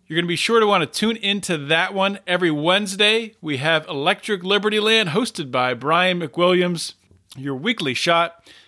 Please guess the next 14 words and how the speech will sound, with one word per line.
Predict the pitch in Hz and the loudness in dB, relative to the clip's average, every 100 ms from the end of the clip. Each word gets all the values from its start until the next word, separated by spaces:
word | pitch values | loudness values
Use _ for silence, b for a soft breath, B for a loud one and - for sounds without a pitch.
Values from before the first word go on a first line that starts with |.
| B | B
of | 131 123 | -4 -2
culture, | - 190 - 185 | 0 0 0 -6
comedy, | - 185 185 180 175 | -2 0 0 -4 0
and | 175 170 | 0 2
liberty. | 160 165 165 175 | 0 0 0 0
And | 147 | 0
you | 208 | -4
can | 277 | -2
get | 175 156 | -2 0
all | 208 269 254 | 2 4 2
three | 233 247 | 0 -2
of | 226 | 0
these | 220 220 | 0 -2
shows | 226 220 143 110 | 2 2 2 -2